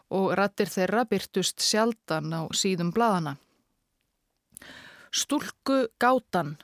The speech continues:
var yfirskrift greinarinnar sem birtist svo á blaðsíðu ellefu í sunnudagsblaði Pittsburgh Dispatch tuttugasta og fimmta janúar átján hundrað áttatíu og fimm. Í greininni bað einmana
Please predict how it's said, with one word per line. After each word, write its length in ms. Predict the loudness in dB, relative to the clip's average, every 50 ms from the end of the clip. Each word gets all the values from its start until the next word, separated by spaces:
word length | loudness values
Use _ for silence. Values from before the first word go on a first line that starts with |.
| _ -4
var 220 | -2 -2 -2 0
yfirskrift 600 | 0 0 2 2 0 0 0 -2 -2 -2 -2 -6 -4
greinarinnar 680 | 0 2 2 4 4 4 4 4 4 4 4 2 2 0 -2
sem 300 | -2 0 2 2 2 2
birtist 460 | 2 0 0 0 0 -2 0 0 0
svo 160 | 2 2 2 2
á 60 | 2
blaðsíðu 400 | 2 2 2 2 2 2 2 2
ellefu 560 | 0 0 -2 -2 -2 0 0 0 0 2 2 2
í 140 | 2 2 0
sunnudagsblaði 800 | 0 0 0 0 0 0 0 -2 -2 -2 0 0 0 2 0 0
Pittsburgh 560 | 0 -2 -4 -4 -4 -4 -4 -4 -4 -6 -6 -2
Dispatch 560 | 0 0 0 0 0 -2 -2 0 -2 -4 -6 -6 -6
tuttugasta 480 | -4 -4 -2 -2 -2 -4 -2 -4 -4 -2
og 0 |
fimmta 280 | -2 -2 -2 -2 0
janúar 460 | 0 2 2 2 2 2 2 2 0 0 0
átján 320 | -2 -2 0 -2 -2 -2
hundrað 320 | -2 -4 -4 -6 -6 -4 -6
áttatíu 380 | -8 -6 -6 -8 -8 -6 -6
og 60 | -4 -2
fimm. 260 | -2 -4 -4 -6 -10 _ _ _ _ _ _ _ _ _ _ -20 -20 -20 -20 -20 -20 -20 -20 -20 -20 -20 -20 -20 -20 -20 -20 -20 -20 _ _ _ 0 2
Í 160 | 4 4 4 4
greininni 460 | 4 4 4 6 4 4 4 4 4 4
bað 300 | 4 4 4 4 2 0 -2 0
einmana 540 | 2 2 4 4 4 4 4 4 4 4